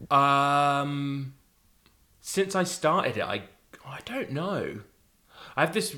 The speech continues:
really good friend, Anna, and she's always, like, the first one on a social platform, and she basically showed me the ropes, and she was like, "Oh, it's like this, and then you like other people's stuff."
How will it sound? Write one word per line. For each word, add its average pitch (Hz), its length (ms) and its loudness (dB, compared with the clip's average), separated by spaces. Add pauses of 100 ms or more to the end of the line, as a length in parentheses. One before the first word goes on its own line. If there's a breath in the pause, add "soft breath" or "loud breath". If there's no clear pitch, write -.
(220)
really 139 280 -4
good 120 220 -6
friend, 117 340 0
Anna, 107 360 -4
and 98 120 -10
she's - 520 -8
always, 117 340 -2
like, 101 140 -4
the 104 60 -10
first - 380 -6
one 98 100 -6
on 95 140 -8
a 92 100 -10
social - 400 -8
platform, - 440 -8
and 110 80 -6
she - 160 -8
basically 95 460 -10 (340)
showed 95 240 -6
me 92 80 -6
the 85 100 -10
ropes, 113 340 -6
and - 60 -20
she 104 120 -12
was 98 80 -14
like, 95 180 -10
"Oh, 107 380 -6
it's - 200 -12
like 104 200 -10
this, 104 340 -8
and 98 80 -10
then 101 60 -8
you 98 80 -10
like 104 260 -8
other 95 140 -12
people's - 280 -14
stuff." - 400 -4